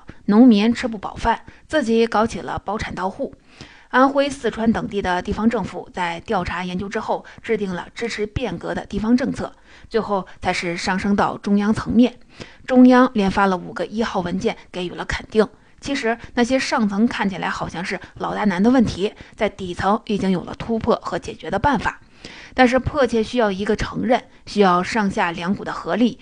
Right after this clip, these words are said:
把变革给肯定下来，才能进一步的向前发展。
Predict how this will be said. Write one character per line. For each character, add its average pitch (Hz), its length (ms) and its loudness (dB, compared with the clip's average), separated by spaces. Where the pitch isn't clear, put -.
把 165 180 -4
变 190 280 -4
革 190 280 -4
给 214 120 -12
肯 - 260 -8
定 233 160 6
下 165 140 0
来， - 160 -8
才 220 100 2
能 233 160 10
进 233 180 0
一 214 80 0
步 208 160 -4
的 175 140 -2
向 180 180 -6
前 185 120 -6
发 233 200 -2
展。 226 160 -4